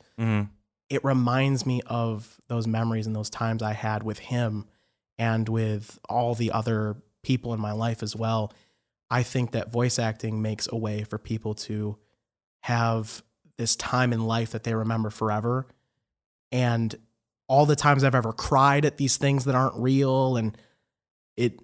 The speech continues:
Speaker 2: really makes me feel amazing and more connected with people in the world.
Speaker 1: Mm-hmm.
Speaker 2: So voice acting is my way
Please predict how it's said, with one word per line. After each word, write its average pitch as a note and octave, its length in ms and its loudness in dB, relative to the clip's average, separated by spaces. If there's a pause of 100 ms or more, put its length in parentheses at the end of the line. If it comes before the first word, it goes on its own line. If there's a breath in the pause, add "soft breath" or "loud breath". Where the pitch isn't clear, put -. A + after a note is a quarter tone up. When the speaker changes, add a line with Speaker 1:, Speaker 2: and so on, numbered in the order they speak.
(100)
Speaker 2:
really C3 340 6
makes B2 320 2
me A#2+ 160 2
feel A2 680 -2
amazing A2+ 460 0
and G#2+ 100 0
more A2 420 0 (460)
connected C3 520 2
with B2+ 180 -2
people D3+ 420 0
in C#3+ 100 0
the C3+ 60 0
world. D3 420 0 (220)
Speaker 1:
Mm-hmm. F#2 240 -8 (160)
Speaker 2:
So A#2+ 340 2
voice C#3+ 360 4
acting C3+ 320 2
is A2+ 120 0
my C#3 280 6
way A2 420 0